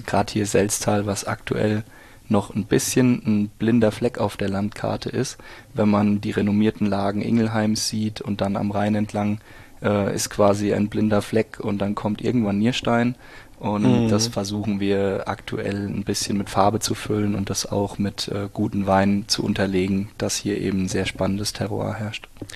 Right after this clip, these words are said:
Speaker 2: Ja, das ist der Vorteil eines blinden Flecks. Man kann ihn entwickeln, man kann auch sozusagen eine eigene Handschrift da, ähm, entwickeln.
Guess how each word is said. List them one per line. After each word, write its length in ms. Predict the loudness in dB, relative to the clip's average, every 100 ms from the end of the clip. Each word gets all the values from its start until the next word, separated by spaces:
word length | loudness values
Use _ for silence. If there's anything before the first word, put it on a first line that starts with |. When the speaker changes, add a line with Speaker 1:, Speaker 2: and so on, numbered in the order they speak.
| -14 -14 -6
Speaker 2:
Ja, 160 | 4 4
das 460 | 4 2 2 0 -6 -16 -4
ist 260 | -2 0
der 80 | 0
Vorteil 460 | -2 0 2 2 0
eines 260 | -2 -2
blinden 400 | -2 2 2 2
Flecks. 380 | 0 2 2 0
Man 180 | -2 -4
kann 220 | -2 -2
ihn 120 | -2
entwickeln, 580 | -2 0 2 4 4 2 -2 -12 -14 -6
man 200 | -2 -2 0
kann 340 | 2 2 2
auch 340 | 2 0 -2 -6
sozusagen 640 | -6 -6 -2 2 2 2 -4 -6
eine 160 | -2 0
eigene 280 | 2 4
Handschrift 580 | 4 2 2 0 -2 -8 -2
da, 320 | 0 0 -4
ähm, 280 | -6 -8 -8 -6
entwickeln. 640 | -6 -4 -2 0 0 -2